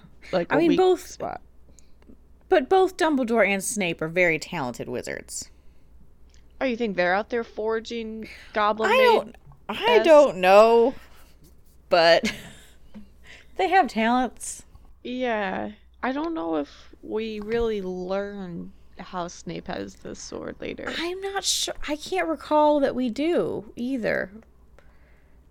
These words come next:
Speaker 2: But I like the idea that Snape had a notion and he used this opportunity.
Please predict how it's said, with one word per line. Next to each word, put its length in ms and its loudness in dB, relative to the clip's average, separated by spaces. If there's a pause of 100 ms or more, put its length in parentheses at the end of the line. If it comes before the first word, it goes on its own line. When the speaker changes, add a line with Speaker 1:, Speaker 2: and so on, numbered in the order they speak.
(2000)
Speaker 2:
But 120 2
I 160 6
like 220 4
the 120 0
idea 300 0
that 280 -2 (140)
Snape 440 -4
had 180 0
a 100 -2
notion 500 -6 (380)
and 120 -10
he 80 -6
used 260 -4
this 180 -6
opportunity. 720 -6